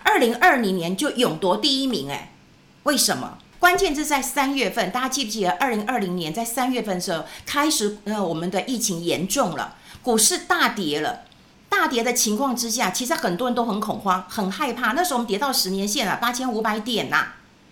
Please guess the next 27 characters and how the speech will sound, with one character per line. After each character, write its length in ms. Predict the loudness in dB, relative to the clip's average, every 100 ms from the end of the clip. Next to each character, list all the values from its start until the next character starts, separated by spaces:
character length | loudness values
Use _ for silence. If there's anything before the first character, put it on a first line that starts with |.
| -20 -20 -20 -20 -20 -6
八 140 | 0
千 180 | 2 4
五 60 | 4
百 140 | 4
点 160 | 2 0
的 100 | 0
时 180 | -2
候， 140 | -2 -2
你 80 | -2
敢 220 | -2 -2
去 120 | -4
接 280 | -2 0 0
吗？ 360 | 0 0 -4 -16 -20 -20 _ _
你 80 | 0
其 160 | 2 2
实 80 | 0
不 120 | 0
敢。 260 | 0 -2 0
通 140 | 0
常 160 | 2 2
我 60 |
们 80 | 0
都 60 | 0
会 100 | 0
说 140 | -2
观 300 | 0 0 2
望。 300 | 0 -2